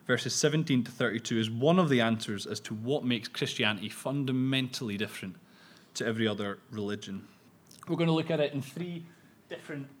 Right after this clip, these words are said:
points and actually three different questions, this passage, verses seventeen to thirty-two, the first kind of scene that we have here asks the question, answers the question,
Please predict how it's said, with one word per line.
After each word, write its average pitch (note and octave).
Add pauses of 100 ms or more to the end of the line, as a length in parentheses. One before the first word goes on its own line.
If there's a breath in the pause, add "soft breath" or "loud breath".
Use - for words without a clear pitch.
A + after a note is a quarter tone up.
(180)
points G3+
and E3+
actually D3+
three G#3
different E3
questions, - (400 soft breath)
this C#3+
passage, D3
verses D3+ (240 loud breath)
seventeen G3+
to E3
thirty-two, C#3 (520 loud breath)
the C#3+
first F3+
kind E3
of C#3
scene G3
that F3
we D3+
have D#3+
here E3+ (120)
asks C3+
the D3+
question, C#3+
answers E3+
the C#3
question, C3